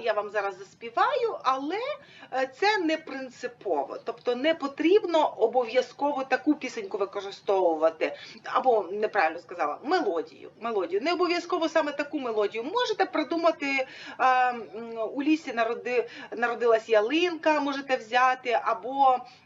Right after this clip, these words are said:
не знаю, "Ой, на горі два дубки", будь-яку мелодію можете взяти, яка, можливо, якась, е, пісня подобається вашій дитині, і від-, ви під ту пісню можете співати і прохлопувати,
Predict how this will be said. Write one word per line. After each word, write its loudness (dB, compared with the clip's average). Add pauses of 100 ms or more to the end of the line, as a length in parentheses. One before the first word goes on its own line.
не -14
знаю, -6
"Ой, -2
на 0
горі -2
два 2
дубки", -2 (280)
будь-яку -2
мелодію 0
можете -4
взяти, 0 (320)
яка, 0
можливо, -2
якась, -4
е, -2
пісня -4
подобається -4
вашій -6
дитині, -4
і -10
від-, -6
ви -4
під -10 (100)
ту 0
пісню 0
можете -4
співати 0
і -12
прохлопувати, -2